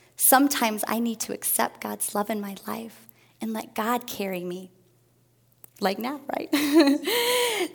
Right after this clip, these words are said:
The text tells us that the very next thing that Mary does is to hurry and go see her cousin Elizabeth. I love this part, right? Because she goes to see her friend, a woman.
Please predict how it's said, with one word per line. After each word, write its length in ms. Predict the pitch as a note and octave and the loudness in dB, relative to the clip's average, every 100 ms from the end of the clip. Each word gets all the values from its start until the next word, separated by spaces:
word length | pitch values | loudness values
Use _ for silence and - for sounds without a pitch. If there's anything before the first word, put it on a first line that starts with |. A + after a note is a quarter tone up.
| - - | -6 2
The 140 | C#4 | 2
text 640 | C#4 - D4+ E4 - - - | 4 6 8 6 4 0 2
tells 440 | - C4 C4 C4 | 8 8 8 6
us 380 | - - A#3+ - | 4 2 -2 0
that 180 | A#3+ A#3 | 2 4
the 80 | |
very 560 | A#3+ G#3+ A#3+ B3+ D4+ D#4 | 2 4 4 6 6 6
next 440 | C#4+ B3 - - | 6 4 2 -2
thing 400 | - A#3+ G#3+ G#3 | 2 4 4 2
that 160 | G#3 - | -2 0
Mary 500 | A#3+ A#3 A#3 B3 C4+ | 0 2 2 4 2
does 680 | C4 A3+ G3+ G3 G#3+ - - _ _ - | 6 6 6 0 -4 -8 -10 _ _ -4
is 140 | B3 - | 2 4
to 100 | D4 | 4
hurry 640 | - - D4+ D4+ A3+ F#3 - | 0 0 0 2 2 0 -4
and 200 | A3 G#3+ | -4 -2
go 200 | A#3 A3+ | 0 2
see 300 | B3+ - A3+ | 4 2 0
her 180 | A3+ A3+ | -2 -6
cousin 480 | A3+ - A#3 A#3 A3+ | -8 -6 -4 -4 -6
Elizabeth. 680 | G#3+ G#3 A3+ - - G#3+ - _ - - _ _ - - - | -8 -8 -8 -10 -12 -16 -18 _ -20 -20 _ _ -20 -20 2
I 100 | A#3+ | 6
love 360 | A#3+ A3 A3 A3 | 8 8 6 4
this 240 | G#3 G#3 | 2 2
part, 480 | - F#3+ - - - - - - - | 2 -2 -2 -6 -16 -18 -20 -20 -10
right? 320 | G#3+ A3 A#3 | 0 2 2
Because 360 | A#3 A#3 A3+ - | -2 -2 0 0
she 100 | G#3+ | 0
goes 320 | G#3 G#3+ A3 | 0 0 0
to 100 | - | -2
see 240 | A3+ - G#3 | -2 -2 -2
her 160 | G#3 | -6
friend, 540 | G3+ - G#3+ G#3+ A3 A#3 | -10 -8 -6 -6 -8 -8
a 80 | G#3 | -6
woman. 540 | G3+ G#3+ G#3+ A3+ | -4 -4 -6 -8